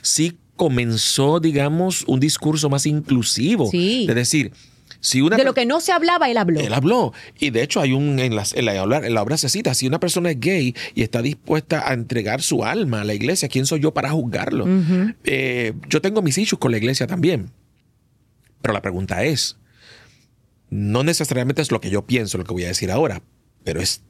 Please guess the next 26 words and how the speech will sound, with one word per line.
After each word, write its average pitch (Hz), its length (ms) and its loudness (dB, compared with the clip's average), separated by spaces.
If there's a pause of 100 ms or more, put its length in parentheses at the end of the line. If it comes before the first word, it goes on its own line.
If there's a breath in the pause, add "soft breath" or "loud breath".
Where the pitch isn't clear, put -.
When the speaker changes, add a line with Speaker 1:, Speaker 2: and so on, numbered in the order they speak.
(460)
Speaker 1:
pero 90 140 -2
esto - 160 -2
es 113 100 -2
así. - 400 -2 (520 loud breath)
Si - 360 -2
la 117 140 0
gente, 202 600 -2 (140)
si - 220 -2
los 120 120 0
cristianos, 208 800 0
si - 80 -4
la 98 80 -2
iglesia 196 640 0 (360 loud breath)
habla 180 460 2
de 135 120 0
amor, 120 420 0 (520 loud breath)
si - 180 -2
la 131 120 2
iglesia 175 460 0
dice 175 540 0 (100)
que 127 120 0
todos 160 280 0
somos 165 320 0
hijos 143 320 0
de 113 140 0
Dios 135 440 2